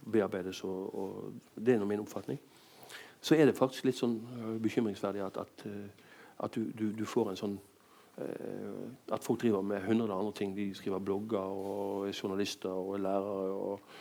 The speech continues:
eh, at a-, akkurat som en må satse på, våge å satse på det å skrive. Sant? A-, a-, akkurat på samme måte som folk satser på en, en karriere som pianist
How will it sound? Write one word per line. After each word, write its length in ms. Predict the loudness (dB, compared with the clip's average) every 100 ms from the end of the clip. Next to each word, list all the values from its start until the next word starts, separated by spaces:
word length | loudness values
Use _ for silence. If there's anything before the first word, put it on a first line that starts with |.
| -16 -14 -14 -12 -14 -10 -6
eh, 680 | -2 0 2 2 0 -2 -6 -10 -6 -4 2
at 140 | 2 4
a-, 120 | 0 8
akkurat 220 | 8 8
som 100 | 2
en 100 | 0
må 60 | 2
satse 480 | 2 2 0 6 6
på, 240 | 10 10 10 0 -4
våge 440 | 8 10 10 6
å 80 | 4
satse 300 | 0 -2 -2
på 120 | 0
det 80 | 2
å 80 | 0
skrive. 400 | -4 0 0 0 -6 _ _ _ _ _ _ _ _ _ -20 -20 -20 2
Sant? 220 | 2 2 0
A-, 100 | 0
a-, 300 | 2 8 8 8
akkurat 160 | 4 4
på 80 | 4
samme 160 | 6
måte 160 | 6 2
som 140 | -6
folk 100 | -2
satser 320 | 0 0 -2
på 160 | -2 -4 -6 -20 -20 -20 -16 -6
en, 260 | -2 0
en 220 | 2 2 0 -2
karriere 340 | 0 2 2 0
som 200 | -4 -4
pianist 640 | 0 4 2 0 -6 -16